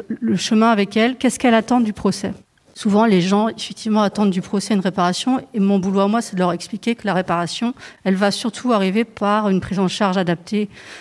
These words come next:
avec des soins psychologiques, une prise en charge spécialisée sur le trauma.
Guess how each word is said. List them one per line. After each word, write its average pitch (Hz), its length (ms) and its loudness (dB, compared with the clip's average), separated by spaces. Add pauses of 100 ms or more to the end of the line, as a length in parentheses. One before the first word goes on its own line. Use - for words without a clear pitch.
(180)
avec 180 200 2
des 175 100 2
soins 196 440 2
psychologiques, 185 800 -4
une 185 140 -4
prise 170 160 -4
en 185 80 2
charge 196 280 -2
spécialisée 196 480 0
sur 196 140 0
le 190 80 2
trauma. 202 400 0